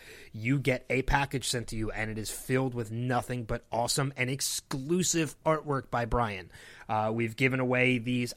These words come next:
I've subscribed to it all through two thousand seventeen. I'm gonna be renewing it through two thousand eighteen. Uh, and as a year-end contest, we're going to give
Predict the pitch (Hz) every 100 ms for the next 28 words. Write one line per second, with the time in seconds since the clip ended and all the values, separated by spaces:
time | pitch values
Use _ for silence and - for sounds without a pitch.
0 | - 143 156 - 139 - 156 147 139 147
1 | 143 131 127 - 117 127 117 110 107 -
2 | 113 110 143 156 147 123 113 120 117 110
3 | 110 110 120 123 117 113 - 110 107 104
4 | 113 131 127 104 98 - - - - -
5 | - 123 117 120 123 131 123 135 147 135
6 | 135 120 127 143 151 160 170 - _ -
7 | 165 175 175 - 170 185 175 123 113 -
8 | - - - - - - 113 151 196 190
9 | 220 - 196 127 131 127